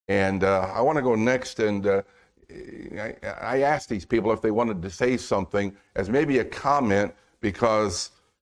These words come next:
the next thing I wanna remind everybody is there, what are some of the reasons why people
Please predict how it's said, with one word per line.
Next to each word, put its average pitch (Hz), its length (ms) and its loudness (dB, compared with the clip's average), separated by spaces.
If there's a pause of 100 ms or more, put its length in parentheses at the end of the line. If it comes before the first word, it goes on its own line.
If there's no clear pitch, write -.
(460)
the 98 160 2
next 143 360 0
thing 143 220 2
I 120 100 4
wanna 117 220 2
remind 110 460 2
everybody 104 560 2
is 90 120 -4
there, 107 140 4
what 190 220 0
are 240 160 2
some 165 260 0
of 139 100 2
the 117 80 4
reasons 110 500 2
why 98 420 2
people 92 580 0